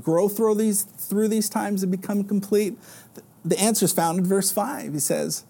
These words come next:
"If you need wisdom, if you need wisdom, or should I say when you need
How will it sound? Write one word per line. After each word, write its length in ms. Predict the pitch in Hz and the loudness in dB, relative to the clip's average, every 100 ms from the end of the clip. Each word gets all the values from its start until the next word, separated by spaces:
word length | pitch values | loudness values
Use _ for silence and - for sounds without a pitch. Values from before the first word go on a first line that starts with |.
| - - - - | -20 -20 -20 -10
"If 160 | - 151 | -2 2
you 160 | 214 247 | 4 4
need 380 | 247 240 240 | 4 2 2
wisdom, 720 | 202 202 202 156 139 123 147 151 - - - - - - - - - - _ - - - - - | 2 4 4 4 2 0 0 -6 -14 -20 -20 -20 -20 -20 -20 -20 -20 -20 _ -20 -20 -20 -16 -6
if 160 | 131 170 | -4 0
you 160 | 202 | 0
need 240 | 226 220 185 | 2 2 2
wisdom, 440 | 165 135 135 143 - | 0 0 -2 -2 0
or 180 | 185 | 0
should 200 | 190 226 | 2 2
I 120 | 220 208 | 2 2
say 220 | 208 190 | 0 2
when 400 | 175 165 196 240 | 2 2 0 2
you 140 | 226 | 2
need 400 | 170 139 131 123 | 0 0 -2 -4